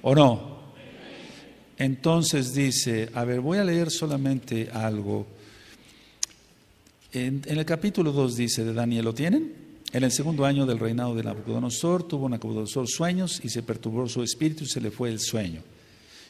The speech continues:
Y entonces, esto ya lo hemos ministrado muchas, muchas veces. Fíjense, hizo llamar el rey a magos, astrólogos, no dice astrónomos, sino astrólogos. ¿Qué diferencia hay?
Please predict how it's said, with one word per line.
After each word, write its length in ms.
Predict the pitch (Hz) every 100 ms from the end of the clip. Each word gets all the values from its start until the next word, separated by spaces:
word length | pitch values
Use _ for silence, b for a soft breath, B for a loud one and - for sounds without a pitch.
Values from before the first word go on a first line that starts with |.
| B
Y 80 | 131
entonces, 460 | 139 165 170 - - - - -
esto 380 | 180 190 - 170
ya 160 | 165
lo 100 | 165
hemos 280 | 165 160 135
ministrado 420 | 143 120 147 139
muchas, 460 | 139 214 233 151 143
muchas 400 | 147 - 127 113
veces. 500 | 113 110 90 - - B B B -
Fíjense, 480 | 151 156 135 117 123
hizo 240 | 156 196
llamar 380 | 165 160 170 170
el 120 | 147
rey 360 | 147 170 202 -
a 140 | 117
magos, 720 | 117 123 139 170 233 - - - -
astrólogos, 1200 | - 110 - - - 143 147 147 147 156 185 185
no 220 | 147 139
dice 280 | 147 143 156
astrónomos, 1000 | 123 120 - 135 143 139 117 98 92 87
sino 300 | - 110 110
astrólogos. 960 | 104 - - 147 147 131 101 95 - - B B
¿Qué 120 | 135
diferencia 640 | 135 151 147 151 135 151 147
hay? 160 | 113